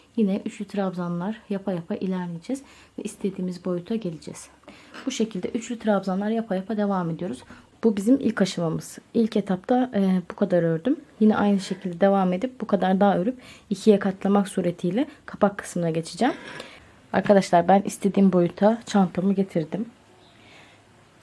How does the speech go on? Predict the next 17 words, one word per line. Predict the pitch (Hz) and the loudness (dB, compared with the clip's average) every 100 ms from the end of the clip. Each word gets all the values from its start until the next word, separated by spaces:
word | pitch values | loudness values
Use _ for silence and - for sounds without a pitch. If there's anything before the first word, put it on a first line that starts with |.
| _ _ _ | _ _ _
Toplamda | - 202 208 185 185 208 262 - - - - | -2 2 4 6 6 4 0 -4 -20 -14 4
yirmi | 202 208 202 | 8 10 10
bir | 214 202 - | 8 4 -4
sıra | - - 170 160 | -10 -2 2 4
ördüm. | 160 151 156 247 320 | 6 4 4 0 2
Aslında | 196 - 208 202 | -4 2 6 6
on | - 214 202 | 8 8 8
bir, | 185 175 | 6 6
on | 196 185 | 6 6
bir | 170 165 | 6 2
diye | 170 156 | 2 0
düşünmüştüm. | 160 - 160 156 - 339 - - - - | -2 -2 -2 -2 0 -2 -2 -14 -16 0
Ama | 208 214 202 - | 6 6 6 6
on, | 226 220 | 8 8
on | 208 190 | 6 6
yapıp, | 180 180 277 - - | 6 4 0 0 2
e, | 185 | 2